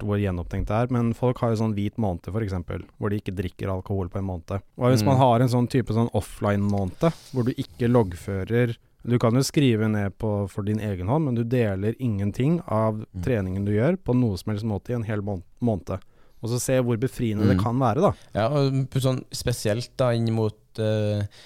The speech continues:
Speaker 2: eh, s-, bare trening generelt, bare komme seg ut og gjøre noe, og så skrive ned etterpå hvordan det føles.
Speaker 1: Ja.
Speaker 2: Og en ting jeg liker å gjøre da, du fortsetter å ha på klokka, start økta og sånn, men bare vær bevisst på å ikke se på klokka, bare
Speaker 1: Mm.
Speaker 2: ikke ha den på helt tatt.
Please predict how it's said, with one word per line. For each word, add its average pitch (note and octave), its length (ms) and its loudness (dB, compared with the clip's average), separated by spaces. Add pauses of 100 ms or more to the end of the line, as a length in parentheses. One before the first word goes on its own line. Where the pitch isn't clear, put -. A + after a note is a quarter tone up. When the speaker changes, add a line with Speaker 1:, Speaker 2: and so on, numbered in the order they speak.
(340)
Speaker 2:
eh, G#2 580 -2 (640)
s-, B2+ 120 -10
bare B2 220 2
trening A2 400 0
generelt, G2+ 320 0
bare A2 120 -2
komme G2+ 140 -2
seg F2+ 160 -2
ut - 60 -4
og G2+ 80 0
gjøre F#2 220 0
noe, G2 100 0 (180)
og - 300 -2
så G#2 100 -6
skrive G#2 300 -2
ned E2+ 140 -2
etterpå - 220 -8
hvordan D#2 200 -8
det - 80 -8
føles. F#2 420 0
Speaker 1:
Ja. G#2+ 100 -2 (420)
Speaker 2:
Og G#2+ 80 2
en G2+ 80 0
ting A2 140 0
jeg G#2 120 2
liker G2+ 220 -2
å F2+ 80 2
gjøre F#2+ 160 2
da, C3 180 2
du C3+ 80 -4
fortsetter A2 320 -6
å G#2+ 40 -2
ha G2 40 -2
på F#2 120 -10
klokka, F2+ 400 -6
start F2 440 -2
økta E2 200 -6
og F2 60 -4
sånn, A2 260 0 (100)
men G2 400 -2 (420)
bare G#2+ 300 2
vær G#2 160 2
bevisst G#2+ 480 -2
på - 80 -4
å - 80 -10
ikke - 320 -10
se - 180 -2
på - 140 -4
klokka, A2+ 320 -4
bare A2 160 0
Speaker 1:
Mm. F#2 100 -6
Speaker 2:
ikke - 240 -8
ha F2 280 -2
den F2+ 100 -4
på G2 160 -4
helt G2 160 -4
tatt. B2+ 240 -2